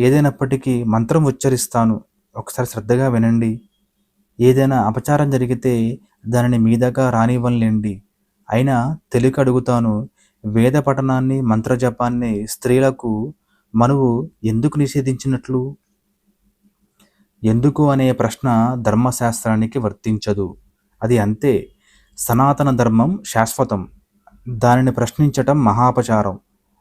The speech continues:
అది అంతే, దైవశాసనం. ఆచారంగా అనుసరించాలే కానీ ఆలోచన చేయకూడదు.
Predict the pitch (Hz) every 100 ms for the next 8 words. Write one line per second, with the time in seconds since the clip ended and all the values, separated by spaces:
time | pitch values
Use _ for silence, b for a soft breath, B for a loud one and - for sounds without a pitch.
0 | 113 127 123 123 120 135 - _ _ 127
1 | 117 127 143 135 117 113 101 - _ _
2 | _ _ - 107 131 147 139 135 131 131
3 | 120 120 127 127 117 120 120 113 113 113
4 | 156 185 95 113 135 131 131 151 120 110
5 | 107 104 98 104